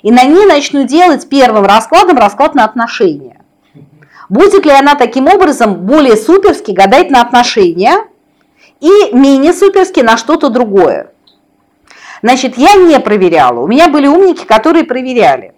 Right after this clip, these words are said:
Вот я могу сказать, что всё-таки универсальная колода лучше. Потому что вот ваша теперешняя, она совершенно свободно будет гадать и на отношения,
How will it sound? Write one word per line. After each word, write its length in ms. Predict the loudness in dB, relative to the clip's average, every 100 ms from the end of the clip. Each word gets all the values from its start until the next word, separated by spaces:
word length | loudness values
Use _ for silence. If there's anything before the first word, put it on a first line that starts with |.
| -6
Вот 180 | -2
я 80 | 2
могу 260 | 2 0 -4
сказать, 300 | -4 -2 -2
что 160 | -4
всё-таки 380 | -8 -8 -10 -10
универсальная 840 | -6 -4 -4 -4 0 2 2 2 0
колода 500 | 0 0 0 -2 -4
лучше. 480 | -4 -6 -8 -12 -14 _ _ _ _ _ _ _ _ _ _ _ _ _ -20 _ -2
Потому 220 | 0 0
что 360 | 0 -2 -4 -16 _ _ _ _ _
вот 220 | -4 0
ваша 300 | 2 0 -2
теперешняя, 680 | -8 -2 0 2 0 -2 -2
она 140 | 0 0
совершенно 360 | -2 -2 -2
свободно 480 | 0 0 0 -2 -2
будет 200 | -2 -2
гадать 360 | 0 0 -2 -2
и 60 |
на 120 | 0 0
отношения, 1000 | 0 -2 -2 -6 -6 -6 -4 -2 -4